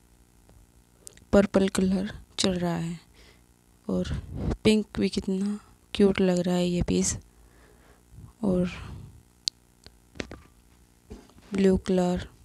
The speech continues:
इसके अलावा बहुत सारे और भी कलर हैं। आप इसे ऑनलाइन order कर सकते हैं। Printed Naira कट suit भी बहुत अच्छा लगता है। Printed सबसे ज़्यादा trend में चल रहे हैं।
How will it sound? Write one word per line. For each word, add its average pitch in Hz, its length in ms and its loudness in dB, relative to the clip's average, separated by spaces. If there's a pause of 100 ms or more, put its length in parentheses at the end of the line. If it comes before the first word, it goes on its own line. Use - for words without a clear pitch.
(800)
इसके - 240 -2
अलावा 190 300 2
बहुत 180 220 -4
सारे 185 320 -6
और 180 140 -4
भी 180 140 -2
कलर 185 340 -4
हैं। 220 120 -6 (1800)
आप 196 180 -2
इसे 196 200 -2
ऑनलाइन 208 580 4
order 208 240 -6
कर 208 180 -6
सकते - 400 -10
हैं। 254 280 -10 (1800)
Printed 202 560 4 (600)
Naira 196 320 6
कट 190 220 -2
suit 196 340 0
भी 170 80 4
बहुत 196 340 4
अच्छा 196 220 4
लगता 190 420 2
है। 208 260 2 (600)
Printed 208 560 6
सबसे 202 440 4
ज़्यादा 190 280 2
trend 180 360 0
में 185 100 0
चल 185 160 -2
रहे 185 220 0
हैं। 202 300 -2